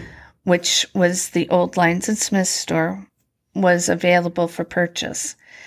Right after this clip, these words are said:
And that same group of individuals, the city planner, city manager, and then city council,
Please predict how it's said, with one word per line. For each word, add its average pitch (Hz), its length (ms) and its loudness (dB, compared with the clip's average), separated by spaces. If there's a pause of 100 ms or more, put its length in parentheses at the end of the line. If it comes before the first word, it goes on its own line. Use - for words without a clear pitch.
(240)
And 180 200 2
that 175 180 2
same 208 380 2
group 208 320 -2
of 214 160 0
individuals, 196 840 0
the 180 180 -4
city 180 320 0
planner, 180 480 0
city 185 320 -2
manager, 175 720 -2
and 165 340 -4 (160)
then 175 380 2
city 180 360 0
council, 175 640 -4